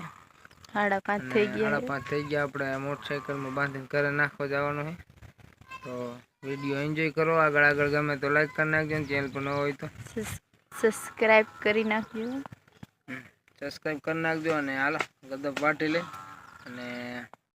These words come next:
Speaker 2: બાકી તો કહેવાય ને ઓયડી કે નેક્સ્ટ વીડિયોમાં તમને ક્યારેક દેખાડશું, બરોબર? અને બાકી વીડિયો એન્જોય કરો અને કહેવાય ને થોડોક સપોર્ટ કરો, કેમ કે તમે વોચ ટાઇમ દયો લો, વોચ ટાઇમ સોરી છે, થોડોક વીડિયો આપણો જોઈશો તો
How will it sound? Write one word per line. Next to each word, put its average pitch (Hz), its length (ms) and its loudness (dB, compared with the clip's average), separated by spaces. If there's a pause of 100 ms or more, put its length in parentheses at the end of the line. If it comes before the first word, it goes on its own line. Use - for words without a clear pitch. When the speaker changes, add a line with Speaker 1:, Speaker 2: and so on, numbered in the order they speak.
(120)
Speaker 2:
બાકી 131 280 -6
તો 131 280 -6
કહેવાય 139 240 -6
ને 127 80 -6
ઓયડી 131 440 -6
કે 131 120 -12
નેક્સ્ટ 147 360 -2
વીડિયોમાં 165 420 0
તમને 151 240 0
ક્યારેક 139 380 -2
દેખાડશું, 143 540 2
બરોબર? 175 340 2 (920)
અને 131 320 -8
બાકી 156 300 0
વીડિયો 165 300 0
એન્જોય 185 300 2
કરો 156 220 2 (320)
અને 135 200 -8 (400)
કહેવાય 165 200 0
ને 147 140 -2
થોડોક 143 320 -6
સપોર્ટ 151 380 -4
કરો, 170 220 0 (840)
કેમ 135 120 -10
કે 135 160 -6 (460)
તમે 139 300 -4
વોચ 143 340 -6
ટાઇમ 151 280 -4
દયો 156 200 0
લો, 131 140 -2
વોચ 135 300 -4 (100)
ટાઇમ 147 220 -2
સોરી 151 260 0
છે, 160 160 -8 (480)
થોડોક 135 260 -6
વીડિયો 143 280 -2
આપણો 143 200 -2
જોઈશો 156 360 -2
તો 151 260 -4